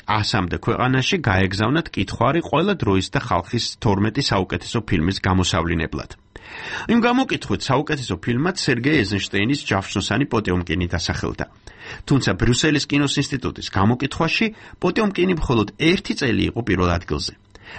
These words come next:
ამის შემდეგ ლიდერობა ხელთ იგდო ორსონ უელსმა თავისი ფილმით „მოქალაქე კეინი“.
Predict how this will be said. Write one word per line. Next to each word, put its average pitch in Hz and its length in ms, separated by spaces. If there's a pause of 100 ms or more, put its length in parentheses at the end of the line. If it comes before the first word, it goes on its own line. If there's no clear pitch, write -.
(100)
ამის 98 320
შემდეგ 190 240
ლიდერობა 131 500
ხელთ 117 380
იგდო 120 240
ორსონ 110 400
უელსმა 87 400
თავისი 95 420
ფილმით 196 380
„მოქალაქე 95 480
კეინი“. 90 400